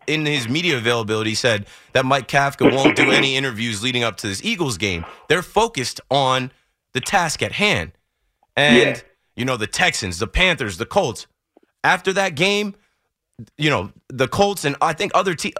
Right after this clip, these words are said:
Speaker 1: everyone in the N F L is looking at the Giants and they're saying, "What is going on there?"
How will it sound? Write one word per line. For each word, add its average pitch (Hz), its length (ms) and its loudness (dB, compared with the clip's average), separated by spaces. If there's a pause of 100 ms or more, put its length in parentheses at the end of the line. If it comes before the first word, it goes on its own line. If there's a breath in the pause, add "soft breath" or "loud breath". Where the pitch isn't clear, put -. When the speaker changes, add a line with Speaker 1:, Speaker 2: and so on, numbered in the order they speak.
(140)
Speaker 1:
everyone 214 320 2
in 185 80 -2
the 170 120 0
N 165 60 2
F 151 160 -2
L 139 140 2
is 110 100 -4
looking 143 220 0
at 131 100 2
the 117 80 -4
Giants 113 420 2
and 120 120 -2
they're 120 80 2
saying, 117 320 0 (240 soft breath)
"What 175 260 2
is 135 120 0
going 151 300 2
on 127 280 2
there?" 92 300 -2